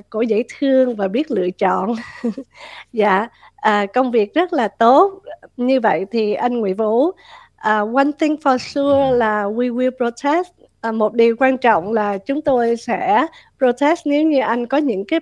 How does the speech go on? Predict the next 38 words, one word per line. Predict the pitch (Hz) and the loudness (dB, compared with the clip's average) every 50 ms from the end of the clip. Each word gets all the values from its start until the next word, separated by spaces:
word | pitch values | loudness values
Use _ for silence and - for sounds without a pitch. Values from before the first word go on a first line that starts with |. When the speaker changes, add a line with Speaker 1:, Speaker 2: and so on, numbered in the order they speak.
| - - | -2 0
Speaker 1:
plan | 277 247 240 240 240 247 | 0 2 2 2 0 -2
gì | 208 220 226 214 214 214 208 208 - - 220 214 | -2 0 0 0 0 0 -2 -6 -10 -14 -12 -6
mà | 208 202 196 202 | -4 -2 0 0
anh | - - 226 226 226 226 226 220 220 208 | 0 0 -2 -2 -2 -4 -4 -6 -8 -8
có | - - 262 269 | -4 -4 -4 -2
thể, | 262 - 247 185 135 175 196 233 | -2 -4 -4 -4 -4 -4 -4 -2
à, | 254 240 226 220 | -2 -2 -2 -2
đưa | 220 233 247 247 | -2 0 -2 0
ra | 233 247 240 240 247 240 233 233 | 0 0 0 2 2 0 0 -2
mention. | 226 208 214 220 226 240 226 - 262 247 240 233 220 - _ - - - - _ _ _ _ _ | -4 -4 -4 -2 -2 -4 -4 -4 -4 -2 -2 -2 -4 -8 _ -20 -20 -20 -20 _ _ _ _ _
Dạ, | - 214 196 202 202 - - 202 | -4 -2 0 0 0 -2 -4 -4
đó | 220 220 | -2 0
là | 247 254 220 196 | 0 0 -2 -2
của | - 202 202 208 | -4 -6 -8 -6
khán | - - 240 254 285 277 | -6 -4 -4 -4 -4 -2
giả | 240 214 175 160 180 214 254 - | -2 -2 -2 -2 -2 -4 -4 -6
Christina | 247 220 - - _ 233 233 220 220 220 | -8 -10 -10 -8 _ -6 -4 -4 -2 -4
Watt | 214 208 208 240 269 302 - 311 - _ | -4 -4 -4 -4 -4 -4 -6 -10 -18 _
là | 220 196 190 | -8 -8 -8
trong | - - 226 214 208 | -6 -4 -4 -4 -4
Speaker 2:
Ừ. | 214 202 170 151 202 202 202 - - - | -6 -8 -8 -8 -10 -10 -12 -14 -18 -12
Speaker 1:
ba | - 220 220 214 208 | -6 -4 -2 0 2
liên | 214 226 214 208 | 2 0 0 0
khúc | - 311 - - | -2 -4 -4 -2
ngày | 220 214 | -2 0
hôm | 214 226 233 | 0 0 0
nay. | 233 226 226 233 - _ _ _ _ _ _ _ _ _ _ _ _ _ _ _ _ _ _ _ _ _ _ _ _ _ _ _ _ - - _ _ _ - _ _ | 0 0 0 -2 -4 _ _ _ _ _ _ _ _ _ _ _ _ _ _ _ _ _ _ _ _ _ _ _ _ _ _ _ _ -20 -20 _ _ _ -20 _ _
Speaker 2:
Cũng | - 170 170 160 | -4 -2 -2 0
chả | - 165 147 170 | 0 0 0 -2
có | 180 185 156 | -4 -6 -4
plan | 156 165 165 170 170 | -2 0 0 2 2
gì | 151 135 113 | 0 -2 0
cả | 120 120 135 139 | 0 -2 -2 -2
thì | 123 131 123 | -2 -4 -2
thực | 107 123 113 - | -4 -4 -6 -6
sự | - - 110 104 104 117 | -8 -8 -6 -6 -4 -4
đó. | 151 180 170 - - - _ - - - - - _ - - - | -6 -6 -8 -10 -16 -20 _ -20 -20 -20 -20 -20 _ -20 -20 -14
À, | - 113 117 117 117 113 113 | -10 -6 -6 -4 -4 -4 -4